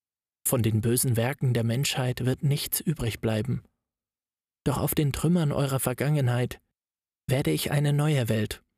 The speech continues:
als ein großes Reich erstehen lassen, in welchem die Menschheit wie eine ausgedehnte Familie ist, die in Frieden lebt, die liebt,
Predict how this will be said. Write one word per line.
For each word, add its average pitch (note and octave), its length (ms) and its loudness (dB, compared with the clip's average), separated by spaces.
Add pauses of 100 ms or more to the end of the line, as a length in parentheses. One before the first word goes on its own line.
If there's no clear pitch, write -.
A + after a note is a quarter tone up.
(280)
als C#3 220 -2
ein C#3+ 320 0
großes C3+ 480 0
Reich B2+ 220 0
erstehen G#2+ 360 0
lassen, G#2+ 400 0 (560)
in B2+ 140 0
welchem C#3+ 300 2
die C#3+ 100 0
Menschheit C#3+ 720 0
wie D3+ 180 2
eine D3+ 260 2
ausgedehnte C3+ 600 0
Familie C#3+ 520 2
ist, - 320 -6 (680)
die G2 100 0
in A#2 100 0
Frieden C3+ 380 0
lebt, B2+ 440 -2 (540)
die B2+ 80 2
liebt, C3+ 400 0